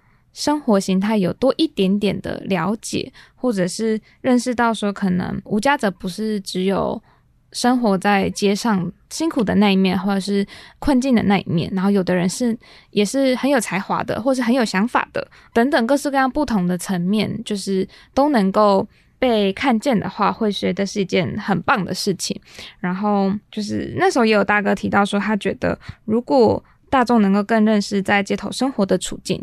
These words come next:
这就是他们所能说的，可能一般人比较少认识跟看见事情。那他们如果说出来，有人愿意听的话，会觉得是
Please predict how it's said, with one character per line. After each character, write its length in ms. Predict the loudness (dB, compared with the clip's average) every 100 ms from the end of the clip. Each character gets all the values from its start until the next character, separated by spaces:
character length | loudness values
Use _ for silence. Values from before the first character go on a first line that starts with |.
| -4
这 140 | -2
就 140 | 0 -2
是 100 | -2
他 160 | -2
们 240 | -2 -2 -4
所 380 | -4 -4 -2
能 420 | -2 -2 -2 -4 -4
说 320 | -4 -2 -2
的， 160 | -2
可 140 | -4 -6
能 120 | -6
一 80 | -4
般 220 | -2 -2
人 160 | -2 -4
比 120 | -2
较 180 | 0 0
少 380 | 0 -2 -2 -6 -18 -2
认 180 | 2 2
识 180 | 2 0
跟 200 | 0 0
看 200 | 0 -2
见 160 | -2
事 160 | -4 -6
情。 200 | -8 -4
那 100 | -4
他 140 | 0
们 160 | 0 2
如 100 | 2
果 100 | 2
说 240 | 2 0
出 160 | 0 -2
来， 80 | -2
有 160 | 0
人 160 | -2 0
愿 160 | -2
意 120 | -2 -4
听 200 | -2 0
的 120 | -2
话， 160 | -6
会 160 | -6 -6
觉 120 | -6 -8
得 120 | -8
是 320 | -6 -4 -4